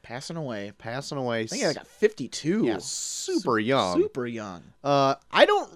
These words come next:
Speaker 2: I didn't really follow his career at all.
Speaker 1: No.
Speaker 2: I know he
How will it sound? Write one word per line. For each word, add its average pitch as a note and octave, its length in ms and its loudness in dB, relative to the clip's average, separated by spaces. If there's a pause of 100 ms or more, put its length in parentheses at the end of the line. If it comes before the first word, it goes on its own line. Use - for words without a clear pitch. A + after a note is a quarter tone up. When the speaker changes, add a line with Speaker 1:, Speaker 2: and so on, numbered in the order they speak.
(140)
Speaker 2:
I F#3+ 80 8
didn't E4+ 200 6
really C4 200 8
follow E3 720 4
his C#3 220 0
career C3 580 4
at G#2+ 140 6
all. G2 500 4
Speaker 1:
No. B2 560 -6
Speaker 2:
I C3 140 0
know E3+ 240 4
he E3+ 460 2